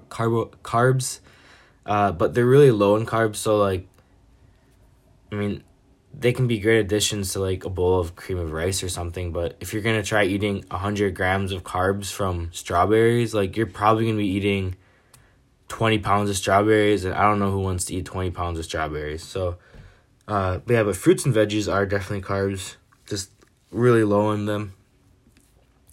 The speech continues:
And then the last source, or the, the last macronutrient is fats. Uh, fats,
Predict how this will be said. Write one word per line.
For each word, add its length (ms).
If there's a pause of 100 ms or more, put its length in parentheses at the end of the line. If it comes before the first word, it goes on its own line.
And 100
then 360 (140)
the 120
last 360
source, 480
or 160
the, 160
the 180
last 320
macronutrient 800
is 220
fats. 540 (640)
Uh, 260
fats, 680